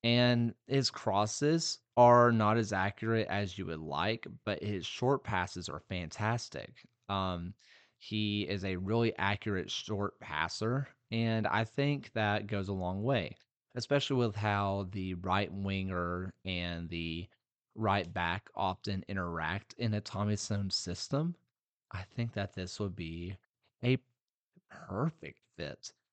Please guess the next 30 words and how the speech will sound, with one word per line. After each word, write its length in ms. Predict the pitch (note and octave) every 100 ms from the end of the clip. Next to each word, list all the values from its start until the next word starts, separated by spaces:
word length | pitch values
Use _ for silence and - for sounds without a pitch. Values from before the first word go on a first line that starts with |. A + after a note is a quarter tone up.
| _ _
for 80 | G2+
this 260 | F2 E2 -
team. 440 | C3 G#2+ C#2+ - - G2
I 540 | G#2+ A#2 A#2+ A#2+ A#2
love 580 | G#2 G2+ G#2 B2 C3 A#2
the 100 | A2+
way 280 | G2+ G2 G2
Razart 380 | F#2+ - G2 F2+
Rama 320 | F#2+ F#2 F2
looks. 560 | G2 A2+ A#2 - - - _ _ _ _
The 260 | G2+ G2 F#2+
twenty-three-year-old 1080 | - A#2+ A2 A#2 A2 G#2 G#2 G2 G2 G2+ G#2
could 140 | G2
be 160 | F#2 F2
a 100 | E2+
real 500 | F#2+ G#2 G2+ G2 G2+
star 680 | - - - E2+ F#2 G2 G#2+ -
in 100 | A2+
the 100 | A2+ A2
U 180 | A2
S 180 | A2 -
L, 220 | A2+ A2+
and 120 | F2+ F2
I 60 |
believe 400 | F2 F2+ F#2+ A2+
that. 300 | A#2+ A#2+ A#2 - _ _ _
So 320 | - G2+ G2
that's 340 | F#2+ G2+ - -
another 640 | G#2+ F#2+ F#2+ F2+ F#2+ F#2+ - -
guy 420 | F2 E2 E2 F#2